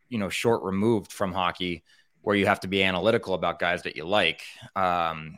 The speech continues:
so it makes it a little, you know, tricky at times, and I try to keep it light. And one thing I've always said is that I'm gonna side with the player because I don't know the inner workings of the room or the coaching staff or whatever is going on, but I wanna side with the player. So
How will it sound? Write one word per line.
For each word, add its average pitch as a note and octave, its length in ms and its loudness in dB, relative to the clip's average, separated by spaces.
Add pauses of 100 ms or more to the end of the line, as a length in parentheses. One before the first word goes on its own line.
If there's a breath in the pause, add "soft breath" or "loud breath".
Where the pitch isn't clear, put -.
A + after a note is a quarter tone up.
(140)
so G#2+ 180 -2
it G2+ 60 0
makes C#3+ 260 0
it E3 60 0
a D#3+ 40 2
little, D3+ 380 2
you C#3 160 -6
know, A#2 120 0
tricky A2+ 340 -4
at G#2 80 -4
times, G#2 300 -2
and G2 80 -6
I F#2+ 60 -2
try A2 180 0
to G#2+ 80 -2
keep F#2 220 -6
it B1+ 80 -4
light. F#2 260 2
And F2+ 160 -4
one F#2+ 160 -2
thing F2+ 180 -6
I've F2+ 120 -6
always F2+ 240 -4
said F#2 160 -2
is E2+ 120 -6
that F2 100 -2
I'm F2 100 -4
gonna F2+ 200 -4
side F2 320 0
with E2+ 140 -8
the - 60 -20
player D2 400 -6 (440)
because F2 300 -6
I E2+ 120 -2
don't F#2 260 0
know F2+ 140 0
the E2+ 120 -4
inner E2 180 -6
workings E2 400 -10
of D#2+ 120 -8
the E2 80 -12
room E2 500 -8
or F2+ 120 -2
the E2+ 80 -6
coaching E2+ 360 -6
staff E2 360 -6
or F#2 60 -2
whatever G2+ 300 4
is D#2 100 -6
going E2+ 220 -6
on, D#2+ 200 -8
but F2 100 2
I F2 60 6
wanna G2 240 4
side F2 260 2
with F2 80 -6
the - 80 -10
player. E2 300 0
So F2 280 -2